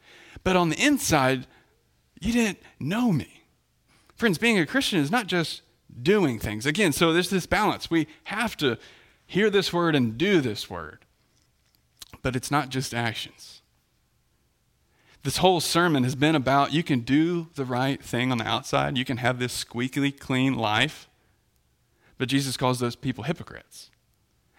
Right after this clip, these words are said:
And later in Matthew twenty-three, he will strongly condemn the hypocrites and, and use a, a powerful metaphor, saying hypocrites are whitewashed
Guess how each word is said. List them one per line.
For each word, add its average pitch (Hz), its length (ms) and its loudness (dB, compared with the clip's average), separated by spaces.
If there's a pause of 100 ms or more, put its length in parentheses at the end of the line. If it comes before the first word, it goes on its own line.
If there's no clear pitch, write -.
And 131 180 0
later 139 420 4 (180)
in 123 140 0
Matthew 139 260 0
twenty-three, 135 500 0
he 139 120 2
will 123 160 -4
strongly 143 600 0
condemn 160 300 0
the 143 60 0
hypocrites 120 680 -4
and, 127 280 -2
and 131 160 2
use 175 200 2
a, 127 200 2 (120)
a - 60 -4
powerful 160 680 2 (1200)
metaphor, 170 560 0 (1040)
saying 147 420 2 (380)
hypocrites 143 720 -2 (100)
are 107 100 -12
whitewashed 120 1400 -4